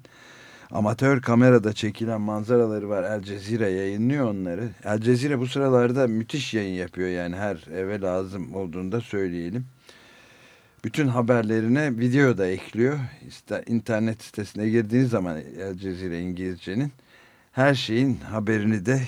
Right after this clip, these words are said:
videosunu da seyretmek mümkün olabiliyor. Yani, e, a-, protestocuların ateş sonucu mesela panik içinde kaçıştıklarını gösteren bir video kaybı, e, kaydı paylaşım sitelerinde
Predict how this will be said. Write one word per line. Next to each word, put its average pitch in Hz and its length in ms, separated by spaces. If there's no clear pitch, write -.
videosunu 98 600
da 95 100
seyretmek 110 720
mümkün 101 500
olabiliyor. 104 680
Yani, 98 240
e, 98 560
a-, - 460
protestocuların 113 840
ateş 110 340
sonucu 107 760
mesela 104 600
panik 127 300
içinde 104 340
kaçıştıklarını 95 880
gösteren 90 680
bir 92 100
video 90 360
kaybı, 87 560
e, 95 200
kaydı 98 560
paylaşım 98 440
sitelerinde 87 720